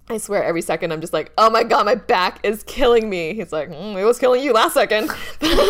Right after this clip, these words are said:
but I just keep, keep complaining about it 'cause I'm like, "Yo, this shit hurts. Pregnancy hurts." Um, but, you know, he's been, he's been very stable throughout this whole journey with me. My roller coaster of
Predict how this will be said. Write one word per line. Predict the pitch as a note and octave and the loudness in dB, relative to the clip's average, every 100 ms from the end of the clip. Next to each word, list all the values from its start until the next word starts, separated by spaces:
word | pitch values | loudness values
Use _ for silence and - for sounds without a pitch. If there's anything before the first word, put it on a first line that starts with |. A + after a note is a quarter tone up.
| - | 2
but | - | 2
I | - F4+ | 2 2
just | - - | 0 2
keep, | F#4+ G#4+ | 2 2
keep | - F#4+ | 2 2
complaining | G#4+ F4 D4+ D#4 G#4 | 2 0 0 2 2
about | D4+ A3+ G#3+ | 2 2 2
it | |
'cause | C4+ | 0
I'm | C4 D4 | -2 0
like, | C4+ D#4+ | -2 0
"Yo, | F4 D4+ | 0 2
this | C#4+ | 0
shit | F4+ F#4+ | -4 0
hurts. | F#4 G#4+ C#4 - - - - - | 0 0 -6 -10 -14 -14 -16 -2
Pregnancy | A4 G#4+ A4 F4+ | 0 2 0 0
hurts." | E4+ E4+ - - - C#5 A4+ E4+ - | 0 -2 -8 -16 -18 -14 -14 -14 -4
Um, | A#3 G#3 E3 E3 - | -2 0 -2 -4 0
but, | G3 - | 0 0
you | G3 | -2
know, | F3+ | -2
he's | - A3+ G#3 | -2 -6 -6
been, | G#3+ G3+ F3+ | -4 -4 -6
he's | A3 A#3+ | -10 -8
been | A3 A3+ G#3 - | -6 -6 -8 -14
very | - F#3+ F4+ | -8 -4 -2
stable | F#4 B3+ E4+ F4 F#3 B2+ | -2 0 0 2 0 0
throughout | - F3+ F#3+ G#3 - | -8 -2 0 -2 -4
this | A3 | -8
whole | - G#3 A3+ | -4 -4 -4
journey | G3 G3 C4+ G#3+ C3+ - | -4 -8 -6 -8 -10 -10
with | D3 E3+ - | -8 -8 -10
me. | C#3 C3 | -12 -10
My | D3 C#3+ C#3+ - | -8 -6 -6 -2
roller | F3+ G#3+ | 2 2
coaster | A3+ B3 G3 - E3+ | 2 -2 -2 -2 -2
of | D3 - | -2 -8